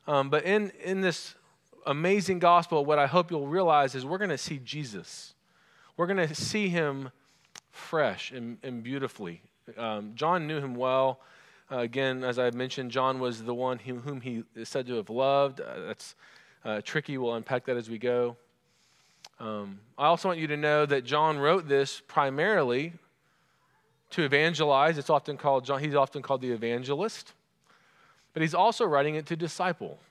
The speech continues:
If you think about the Upper Room Discourse in chapter seventeen, he's giving a prayer, uh, to the,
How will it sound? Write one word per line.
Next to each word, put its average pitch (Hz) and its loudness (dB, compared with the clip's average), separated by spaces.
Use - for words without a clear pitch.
If 131 -14
you 139 -10
think 165 -8
about 143 4
the 143 0
Upper 147 2
Room 151 -4
Discourse 143 -4
in 135 -10
chapter 135 -2
seventeen, 139 -2
he's 143 -4
giving 160 0
a - 0
prayer, 160 2
uh, 139 6
to - -8
the, 143 -2